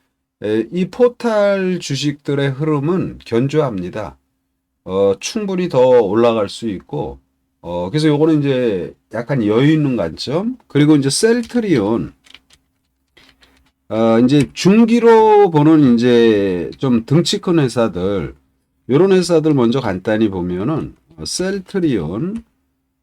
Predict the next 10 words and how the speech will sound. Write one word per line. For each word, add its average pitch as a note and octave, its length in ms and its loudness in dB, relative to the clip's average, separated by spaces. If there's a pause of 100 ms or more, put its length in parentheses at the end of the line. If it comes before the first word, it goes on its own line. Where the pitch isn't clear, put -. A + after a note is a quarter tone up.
(100)
어, G2+ 160 -6
셀트리온의 A3 800 0
주가는 E3+ 500 0
오늘 D#3+ 300 0
조정받았죠. A#2+ 600 -4
이제 D3 140 -8
조정 F3 480 -2
다 B2 300 -2
마무리되는 A2+ 1120 -2
모습이에요. E2 600 -8